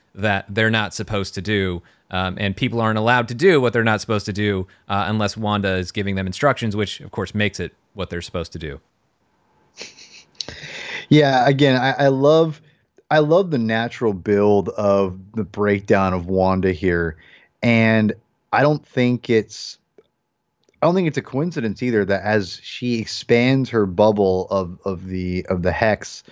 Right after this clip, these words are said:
Speaker 1: Mm.
Speaker 2: she's starting to break down, and there's limits, and she's, she's being tested. Um, they,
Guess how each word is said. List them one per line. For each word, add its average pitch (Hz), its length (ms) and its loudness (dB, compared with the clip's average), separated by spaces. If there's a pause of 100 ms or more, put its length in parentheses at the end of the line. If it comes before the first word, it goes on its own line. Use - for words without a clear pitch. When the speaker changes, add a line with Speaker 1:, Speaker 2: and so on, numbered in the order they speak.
Speaker 1:
Mm. 139 380 -4
Speaker 2:
she's 120 420 2
starting 104 280 2
to 101 80 2
break 95 320 0
down, 90 460 -2 (580)
and 104 580 0 (500)
there's 123 260 2
limits, 123 640 0 (440)
and 110 680 0 (640)
she's, 160 240 0 (260)
she's 165 200 2
being 190 320 6
tested. 196 480 2 (500)
Um, 117 280 -2
they, 107 220 2